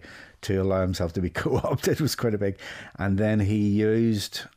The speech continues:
a line from Coney Island, which became part of the, the ceasefire P R campaign, which was, uh, a line from Coney Island was, "Wouldn't it be great if it was like this all the time?"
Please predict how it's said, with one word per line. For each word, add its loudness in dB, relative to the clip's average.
a 0
line 2
from -2
Coney 0
Island, 0
which -4
became -2
part -4
of -4
the, -2
the -2
ceasefire -2
P 0
R 0
campaign, 0
which -6
was, -2
uh, -2
a -4
line 0
from -2
Coney 0
Island 0
was, -2
"Wouldn't 0
it -4
be -4
great -2
if -14
it -6
was -4
like -4
this -8
all -2
the -2
time?" -2